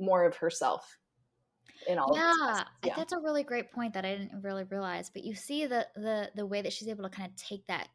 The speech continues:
Speaker 2: that mask off and take that guard off a little bit. And there's a, a softness to her. There's a willingness to, like, be confused or, or, uh,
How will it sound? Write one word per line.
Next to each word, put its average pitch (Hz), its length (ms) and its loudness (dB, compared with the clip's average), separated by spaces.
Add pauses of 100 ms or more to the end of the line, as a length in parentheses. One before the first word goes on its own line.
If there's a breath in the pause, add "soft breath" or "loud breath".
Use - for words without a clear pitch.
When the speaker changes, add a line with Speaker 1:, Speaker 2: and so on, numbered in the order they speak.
Speaker 2:
that - 180 -6
mask 180 560 -6
off - 340 -6
and 190 100 -12
take 190 180 -12
that 180 280 -10
guard 160 640 -4
off 160 400 -6
a 196 40 -10
little 175 240 -6
bit. 147 440 -6
And 175 500 -8
there's 202 180 -2
a, 196 280 4 (440 soft breath)
a 208 80 0
softness 208 760 2
to 226 160 0
her. 226 340 0
There's 185 280 0 (100)
a 190 60 0
willingness 190 640 -2
to, 185 280 -2
like, 170 320 -4 (400 soft breath)
be 208 80 -2
confused 226 800 4
or, 190 380 4
or, 214 560 2 (160)
uh, 202 160 2